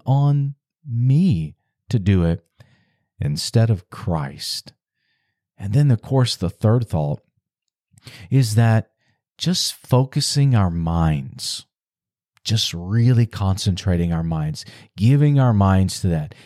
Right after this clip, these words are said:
and thinking about it, and dwelling on it. It would be better for us to dwell on the things of Christ and in His sufficiency,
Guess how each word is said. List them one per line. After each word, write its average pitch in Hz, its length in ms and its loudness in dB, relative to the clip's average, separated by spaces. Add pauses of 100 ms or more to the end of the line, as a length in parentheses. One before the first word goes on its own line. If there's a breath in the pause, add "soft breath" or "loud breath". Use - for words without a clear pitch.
(100)
and - 140 -16
thinking 101 540 0
about 85 260 -2
it, 73 160 -12
and 90 100 -12
dwelling 90 540 -2
on 73 220 -12
it. 101 80 -20 (1300 soft breath)
It 180 80 0
would 220 180 -6
be 208 120 2
better 131 340 4
for 123 180 0
us 95 160 -2
to 98 100 0
dwell 101 400 2
on 101 160 4
the 87 100 2
things 101 680 0
of - 120 -14
Christ 104 680 -2
and 101 160 2
in 90 160 2
His 135 280 -2
sufficiency, - 840 -6